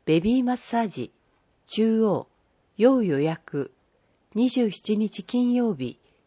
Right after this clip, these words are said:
十時から十一時。赤ちゃんだけでなく、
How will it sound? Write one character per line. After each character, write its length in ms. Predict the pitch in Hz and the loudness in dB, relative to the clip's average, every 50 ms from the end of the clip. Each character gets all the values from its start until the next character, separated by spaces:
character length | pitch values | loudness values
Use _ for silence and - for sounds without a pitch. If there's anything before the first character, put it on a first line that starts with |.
| _ _ | _ _
十 220 | - - 254 269 254 | -2 0 2 2 2
時 160 | - 240 - | 0 -4 -4
か 140 | - 156 143 | -4 -4 -4
ら 160 | 139 131 - | -4 -6 -6
十 260 | - - 208 226 240 | -6 -2 0 0 0
一 240 | 233 226 - 226 190 | 0 -2 -4 -6 -6
時。 260 | - 147 127 - _ _ _ _ _ _ _ _ _ _ _ _ _ _ _ _ _ _ _ _ _ | -6 -6 -8 -8 _ _ _ _ _ _ _ _ _ _ _ _ _ _ _ _ _ _ _ _ _
赤 260 | - 208 220 - 277 262 | -4 -4 -2 0 -2 0
ち 120 | - 226 | 0 -2
ゃ 80 | 202 170 | -2 -2
ん 60 | 165 | -2
だ 100 | 160 156 | -4 -4
け 120 | - 185 | -4 -6
で 140 | 160 - 160 | -4 -2 -4
な 160 | 143 151 160 | -4 -4 -8
く、 300 | - - 156 135 131 - | -6 -6 -4 -4 -4 -6